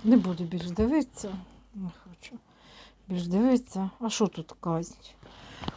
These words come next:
Казнь падає його і вас, росіяни. До чого ми доходимо? І Бахмут, бачиш, це та точка, на якій ви могли побачити, тобто казнять і його, казнять і вас усіх. По-своєму, кожного в отдельності.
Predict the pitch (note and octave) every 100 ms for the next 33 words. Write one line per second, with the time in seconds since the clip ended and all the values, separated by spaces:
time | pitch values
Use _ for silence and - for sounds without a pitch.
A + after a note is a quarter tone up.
0 | - F#4+ E4+ - A#3+ G#3 G3+ B3+ D4+ D4+
1 | G4 F4+ G#3+ G#3 F#3+ - - - G#3 F#3
2 | G#3+ F#3+ F3+ E3+ F#3+ G#3 - _ _ _
3 | - - - - G#3+ G3+ A#3 D4 C4 A#3
4 | G3+ F#3+ - F3 F3 F#3 F#3 G#3 B3+ F4
5 | B3+ A3 G3+ C#4+ A#3+ A3+ G#3+ A3 - D#4+
6 | D#4 - G#3 - - - A3 G#3+ C#4+ B3
7 | A#3 G#3+ A#3+ A#3+ A3 C4 D#4 C#4+ A3+ G#3+
8 | G#3+ - B3+ B3 D#4+ D#4 C#4 D4+ C#4+ F4
9 | A3+ G3+ A#3 A3+ F#3 D#3+ D#3 - E3 -
10 | G3 - - - A3+ A3 D4 F#4 E4+ B3+
11 | B3+ D4+ B3 A3 G#3+ G#3 G3 D#4+ D#4 B3
12 | A3+ A#3+